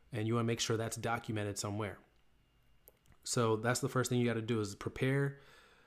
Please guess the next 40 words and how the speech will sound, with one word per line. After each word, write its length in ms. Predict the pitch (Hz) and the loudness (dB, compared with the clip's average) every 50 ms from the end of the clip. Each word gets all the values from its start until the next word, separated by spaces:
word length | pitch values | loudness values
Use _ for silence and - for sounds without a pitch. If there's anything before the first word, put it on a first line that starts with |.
| - - - _ _ | -20 -20 -20 _ _
prepare 500 | - - - - 143 143 143 147 147 143 | -6 -4 0 4 4 6 6 6 6 4
to 200 | 143 143 - - | 2 0 2 2
know 200 | 131 131 131 135 | 4 4 4 4
what 160 | 127 127 120 | 2 2 2
the 60 | 123 117 | 2 2
market 280 | 120 120 120 - 117 | 2 2 2 0 0
value 400 | 113 123 123 123 123 123 120 117 | 0 0 0 2 2 2 2 2
is 180 | 117 117 117 - | 2 0 0 -2
of 200 | - - 120 107 | -6 -6 -4 -4
your 100 | 110 104 | -2 -2
skill 300 | - - - 147 147 143 | -2 0 2 2 2 2
set. 380 | 143 - 151 143 139 139 135 | 2 2 2 2 0 0 -2
Then 100 | - 117 | -2 -2
you 60 | 113 113 | -2 -2
wanna 140 | 107 101 | -2 -4
document 580 | 95 117 113 117 113 - 127 117 117 113 117 - | -4 -2 -2 -2 -2 -2 -2 0 0 0 -2 -2
all 140 | 113 117 117 | -2 -2 -2
the 60 | 113 110 | -2 -2
things 240 | - 120 117 104 110 | -2 -2 -2 -2 -2
you've 100 | 104 104 | -4 -4
accomplished. 800 | 98 - - 131 131 135 135 139 139 135 131 - - - - - - - - - - - - - - - - - _ _ | -6 0 2 2 2 2 2 0 0 0 0 -4 -8 -12 -16 -20 -20 -20 -20 -20 -20 -20 -20 -20 -20 -20 -20 -20 _ _
And 140 | 147 127 135 | -2 2 2
then, 100 | 135 131 | 4 4
then 280 | 135 131 131 131 127 - - - | 4 4 4 2 2 0 -4 -4
the 120 | 120 123 123 | 0 2 4
next 240 | 139 160 165 - | 4 4 2 4
thing 120 | - 147 135 | 4 4 6
you 100 | 131 127 | 6 6
wanna 180 | 123 123 123 | 4 4 2
do 160 | 117 117 123 123 | 2 4 4 2
is 80 | 120 | 2
prepare 320 | - - - - - 143 139 | 0 -4 -10 -2 2 2 4
your 160 | 131 117 107 | 4 2 0
case. 560 | - - - 143 135 104 98 - - - - _ _ - - - - - _ _ | -2 -2 -2 0 0 0 -2 -6 -10 -10 -12 _ _ -20 -20 -20 -20 -20 _ _
So 140 | - - 117 | -4 0 2
you 120 | 117 123 | 4 6
wanna 200 | 139 139 135 123 | 8 8 8 8
write 200 | 117 120 120 127 | 6 4 4 2
it 120 | 127 123 123 | 2 0 0
down. 420 | 123 107 104 104 104 107 110 110 | 0 0 0 -2 -2 -4 -6 -6